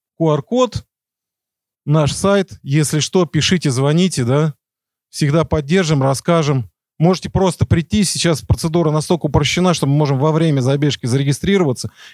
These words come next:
и ваш результат пойдёт в статистику. Будете сидеть, смотреть: «Ай, какой я молодец. Сто тридцать раз пробежал. Такими-то рекордами, сколько всего».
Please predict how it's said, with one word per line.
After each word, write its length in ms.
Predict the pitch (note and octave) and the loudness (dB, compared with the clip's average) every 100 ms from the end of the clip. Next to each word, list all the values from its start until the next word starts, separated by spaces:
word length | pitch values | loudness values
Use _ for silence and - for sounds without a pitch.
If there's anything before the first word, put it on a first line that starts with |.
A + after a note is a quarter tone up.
| - | -4
и 60 | |
ваш 200 | D3 C#3 | -2 0
результат 440 | C#3+ C3+ D3+ F3 - | 0 0 0 -2 -2
пойдёт 300 | B2+ D3 B2+ | -2 -2 -2
в 20 | |
статистику. 540 | C#3+ B2+ D3+ - - | -2 0 -2 -4 -6
Будете 280 | A#2+ C3 - | -2 -2 -2
сидеть, 300 | - B2 D3 | -2 -2 0
смотреть: 380 | C3 A#2+ C#3 B2+ | 0 0 0 -2
«Ай, 100 | D3 | -4
какой 300 | A#2+ G#2+ C#3 | -4 -2 0
я 80 | A#2+ | 2
молодец. 500 | A2 A#2 B2 C3+ - - - - | 2 2 0 -2 -6 -20 -20 -14
Сто 220 | - E3+ | -4 -2
тридцать 360 | E3+ F3 E3+ D#3+ | 0 -2 -2 0
раз 180 | D#3+ | -2
пробежал. 600 | - D3 C3 C3 D#3+ F#3 D#3 _ _ _ - | 0 -2 0 0 0 0 -4 _ _ _ -6
Такими-то 440 | C3+ D3+ E3 D3+ | -2 0 0 0
рекордами, 460 | D3 - F#3 D#3 C3 | 0 0 0 2 -2
сколько 300 | - D#3+ - | -2 -6 -4
всего». 380 | - C#3+ A2+ | -2 -2 -2